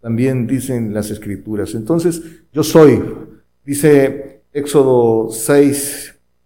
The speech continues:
dos y tres. Dice: "Habló todavía Dios a Moisés y díjole: 'Yo soy Jehová, y aparecí a Abraham, a Isaac, a Jacob, bajo el nombre de Dios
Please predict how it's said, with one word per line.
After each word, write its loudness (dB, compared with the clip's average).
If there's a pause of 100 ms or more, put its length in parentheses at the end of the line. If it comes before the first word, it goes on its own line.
(120)
dos 2
y -4
tres. -4 (800)
Dice: -2
"Habló 2 (440)
todavía 6
Dios 2
a -2
Moisés -2
y -4
díjole: -2
'Yo 4
soy 2
Jehová, 0 (460)
y -2
aparecí 2
a 0
Abraham, 2
a 0
Isaac, 0
a -16
Jacob, 2 (280)
bajo -2
el 0
nombre 2
de 2
Dios 2